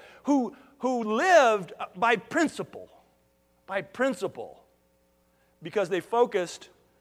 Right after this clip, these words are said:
on what was true. So that's my encouragement to you. The second thing you can do if you're in between the tops is to release your faith. Release it. I mean, actively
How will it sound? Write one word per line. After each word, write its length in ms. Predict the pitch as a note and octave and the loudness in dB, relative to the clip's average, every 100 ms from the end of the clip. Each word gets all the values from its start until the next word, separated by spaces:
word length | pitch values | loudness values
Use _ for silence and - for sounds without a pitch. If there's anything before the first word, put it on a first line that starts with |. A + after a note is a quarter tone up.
| _ _ | _ _
on 140 | D#3 E3+ | -6 -4
what 120 | G#3 | -4
was 200 | G3+ - | -8 -10
true. 460 | - E4+ F#4+ F2 - _ _ _ _ _ _ _ _ _ _ _ _ | -8 -6 -6 -10 -16 _ _ _ _ _ _ _ _ _ _ _ _
So 580 | - F#3 F#3 F3 E3+ - - _ | 0 2 4 2 -4 -14 -20 _
that's 260 | G#3 D3 - | -8 -8 -6
my 380 | D3 C#3 C3+ B2+ _ _ _ | -4 -4 -6 -10 _ _ _
encouragement 500 | C#3 - G3+ A#2 A#2+ - | -16 -4 -4 -4 -12 -10
to 100 | B2 | -8
you. 120 | B2+ | -6
The 60 | |
second 400 | B2+ G#3+ A3+ G#3+ | -4 -4 -4 -6
thing 280 | - E3 C#3+ - _ _ _ - | -6 -6 -6 -12 _ _ _ -10
you 160 | D#3 | -6
can 260 | D3+ C#3+ C#3+ | -4 -6 -4
do 400 | F3+ A#3 E3 D#3 | -2 0 2 2
if 180 | D3+ D#3 | 0 0
you're 180 | D3 | -2
in 260 | D#3 D3 C#3+ | -2 -4 -12
between 640 | B2 C3+ - C#3+ C#3 B2+ | -10 -10 -8 -10 -10 -10
the 80 | A#2 | -14
tops 560 | - G3 F3 C3 - D3 | -2 2 4 2 -4 -12
is 120 | C3 | -12
to 120 | - | -10
release 540 | C#3+ D3 F3 A#3 A3 E3+ | -8 -4 -2 -2 -4 -8
your 100 | D3+ | -8
faith. 480 | - D#3 E2 - _ _ _ _ _ _ _ - | -4 -4 -4 -16 _ _ _ _ _ _ _ -6
Release 420 | E3 G3+ G3+ - | -4 -2 -4 -6
it. 80 | B2 | -10
I 60 | |
mean, 140 | D#3 D3 | -10 -4
actively 720 | E3+ G#3 A#3 C4+ A#3 A3+ F#3+ | 0 0 0 -6 -2 -4 -4